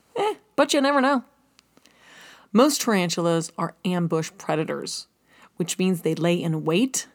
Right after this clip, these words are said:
until the right prey comes along. They hide under cover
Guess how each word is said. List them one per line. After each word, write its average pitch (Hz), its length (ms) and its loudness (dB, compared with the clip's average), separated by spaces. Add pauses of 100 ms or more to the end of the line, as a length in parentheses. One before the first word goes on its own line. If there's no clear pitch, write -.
(180)
until 175 200 -2
the 135 120 -4
right 156 400 2
prey 175 280 2
comes 165 300 -4
along. 156 480 0 (920)
They 160 140 2
hide 208 500 0
under 240 240 0
cover 190 500 0